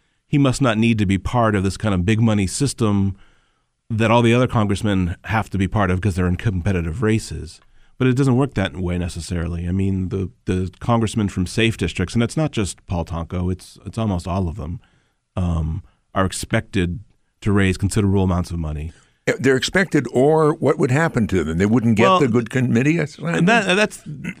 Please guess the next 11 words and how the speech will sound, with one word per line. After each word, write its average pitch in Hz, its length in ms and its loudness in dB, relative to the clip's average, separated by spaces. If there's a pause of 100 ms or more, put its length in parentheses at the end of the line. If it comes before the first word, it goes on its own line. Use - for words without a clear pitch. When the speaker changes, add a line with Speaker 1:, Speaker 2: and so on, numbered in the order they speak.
(100)
Speaker 1:
that's 185 260 2
what 220 140 2
some 143 220 2
say. 90 400 0
I - 20 0
mean, 120 140 4
there's, 120 280 2 (120)
there's 131 160 2
an 131 100 -4
argument 139 460 4
about, 113 260 0